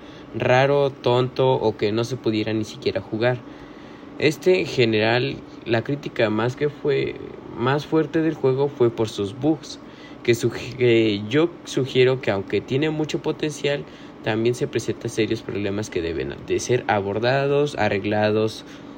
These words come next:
o simplemente atendidos con la, con el tiempo. También esto se desarrolla por la falta de atención en los problemas de representación del juego.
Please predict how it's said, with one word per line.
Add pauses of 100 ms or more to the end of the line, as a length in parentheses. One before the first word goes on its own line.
o (400)
simplemente
atendidos
con
la,
con
el
tiempo. (1080)
También
esto
se
desarrolla
por
la
falta
de
atención (320)
en
los
problemas
de
representación
del
juego.